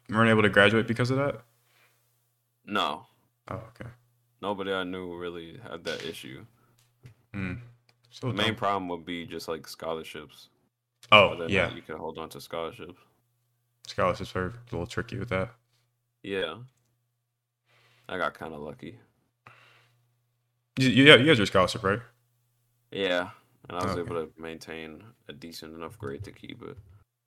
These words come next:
Speaker 1: Can you share your G P A?
Speaker 2: What do you mean share?
Speaker 1: C-, can you, can you tell us your G P A?
Speaker 2: Oh, it was, um,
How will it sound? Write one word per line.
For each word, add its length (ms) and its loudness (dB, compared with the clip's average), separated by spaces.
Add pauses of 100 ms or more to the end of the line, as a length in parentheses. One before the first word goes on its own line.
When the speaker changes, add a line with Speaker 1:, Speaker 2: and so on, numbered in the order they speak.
(260)
Speaker 1:
Can 120 2
you 80 2
share 220 4
your 100 4
G 160 0
P 160 -2
A? 140 0 (1400)
Speaker 2:
What 100 -8
do 60 -4
you 40 -6
mean 100 -6
share? 400 -6 (800)
Speaker 1:
C-, 140 -12
can 100 0
you, 60 0
can 220 -8
you 60 -2
tell 160 4
us 60 0
your 80 -8
G 140 -2
P 160 -4
A? 140 0 (1500)
Speaker 2:
Oh, 400 2 (300)
it 60 -6
was, 280 -2
um, 580 -4